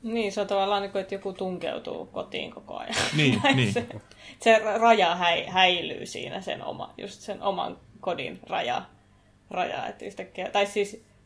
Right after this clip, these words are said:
Speaker 1: tässä, tässä meillä on kyllä, on kyllä just tämmönen, tota,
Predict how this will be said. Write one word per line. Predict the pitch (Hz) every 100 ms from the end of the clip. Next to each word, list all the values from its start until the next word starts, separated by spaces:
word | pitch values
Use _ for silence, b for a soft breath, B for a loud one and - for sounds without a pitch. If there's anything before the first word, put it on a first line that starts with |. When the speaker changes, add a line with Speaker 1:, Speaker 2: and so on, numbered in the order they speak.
| -
Speaker 1:
tässä, | 202 202 - - - _ _ _ b b b b b _
tässä | - 208 - 214 107 80 71 52 - - 87
meillä | 165 220 196 147
on | -
kyllä, | - - - - -
on | 196 185
kyllä | 165 123
just | 196 -
tämmönen, | 185 - 185 202
tota, | 196 - - 73 -